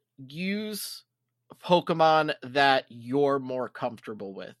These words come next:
If you wanna use a Fire Flying and you can't use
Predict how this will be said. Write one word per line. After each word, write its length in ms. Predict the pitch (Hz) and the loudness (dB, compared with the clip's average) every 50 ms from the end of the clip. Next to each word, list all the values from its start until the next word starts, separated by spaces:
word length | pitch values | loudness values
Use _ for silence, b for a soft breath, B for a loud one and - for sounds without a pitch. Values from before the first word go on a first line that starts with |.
| _ _ - | _ _ -8
If 160 | 135 135 - | -6 -6 -6
you 160 | 151 151 156 | -6 -8 -6
wanna 240 | 147 147 151 151 151 | -2 -2 -2 -2 -2
use 500 | 147 147 151 151 151 151 151 143 139 - _ _ _ _ _ _ _ _ _ _ _ - | -2 -4 -4 -4 -4 -4 -6 -6 -10 -12 _ _ _ _ _ _ _ _ _ _ _ 0
a 80 | 135 135 | 2 2
Fire 420 | - - - 143 135 135 139 143 131 | 2 2 4 6 6 6 4 2 -2
Flying 600 | - - 143 135 127 127 135 139 139 143 147 139 | -4 -2 0 2 4 4 4 2 0 -2 -4 -6
and 240 | - 120 123 120 113 | -6 -8 -8 -8 -8
you 100 | 120 120 | -10 -10
can't 380 | 120 - 139 131 127 123 - - | -10 -8 -6 -6 -6 -6 -8 -12
use 880 | 117 117 120 120 123 127 127 123 123 120 117 - - - - - | -14 -10 -8 -6 -4 -4 -4 -4 -6 -6 -8 -10 -12 -12 -14 -16